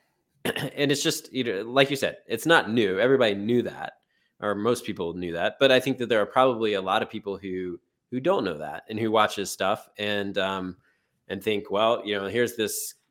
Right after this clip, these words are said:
Speaker 2: authoritative guy who has credentials and is, uh, is telling me that it's, it's healthy and it's good, and, and I'm gonna listen to him because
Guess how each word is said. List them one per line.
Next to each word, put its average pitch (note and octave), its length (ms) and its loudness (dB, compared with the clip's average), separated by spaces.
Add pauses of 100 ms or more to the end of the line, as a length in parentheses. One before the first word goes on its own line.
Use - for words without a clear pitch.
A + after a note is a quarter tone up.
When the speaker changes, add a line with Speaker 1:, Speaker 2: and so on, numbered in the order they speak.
(100)
Speaker 2:
authoritative G2+ 640 -2
guy F#2 440 0
who F#2 420 -4
has F#2+ 220 -4
credentials B2 760 -2
and F#2+ 240 -4
is, F2+ 380 -8 (480)
uh, F2+ 420 -4 (100)
is F#2+ 220 -4
telling G2 260 -2
me G2 140 0
that F#2 160 -2
it's, - 380 -6
it's F2+ 160 -12
healthy C3 340 -2
and G#2+ 140 0
it's E2+ 100 -12
good, D3 380 4 (240)
and, G#2 280 -4
and G2+ 140 -2
I'm A2+ 80 0
gonna C3 160 2
listen D#3+ 240 -2
to F2 140 -8
him D#2+ 100 -12
because F2 520 -6